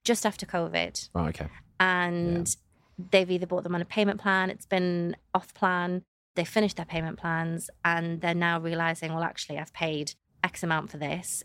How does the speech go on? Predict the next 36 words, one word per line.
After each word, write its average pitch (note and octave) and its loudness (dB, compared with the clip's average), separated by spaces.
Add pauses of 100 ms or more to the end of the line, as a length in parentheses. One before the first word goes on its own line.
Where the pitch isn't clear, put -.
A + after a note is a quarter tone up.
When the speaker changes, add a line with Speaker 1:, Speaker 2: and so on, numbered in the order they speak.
Speaker 1:
and D#3 0
now E3+ 4
look D#3 -6
at - -14
the D#3 -8
market. D3+ -4 (260)
I E3+ 2
can F3 -6
make D#3+ -4
a - 0
load E3 0
of," E3+ -2
Talal G3+ 2
Al F3 -2
Ghaf's E3+ -4
a - -14 (120)
perfect F3 -2
example E3+ -2
of F3 -2
this. F#3+ -2
Speaker 2:
Mm. F#2 2
Speaker 1:
We G3 4
had F#3 4 (360)
buyers F3 2
buying E3 2
off E3+ -8
plan E3+ 0
with E3 -6
Talal E3+ 2
Al E3+ -2
Ghaf, E3+ -4
a E3+ -8
three F#3 -4
bed, D#3 -4 (260)
um, E3 2
paying E3 0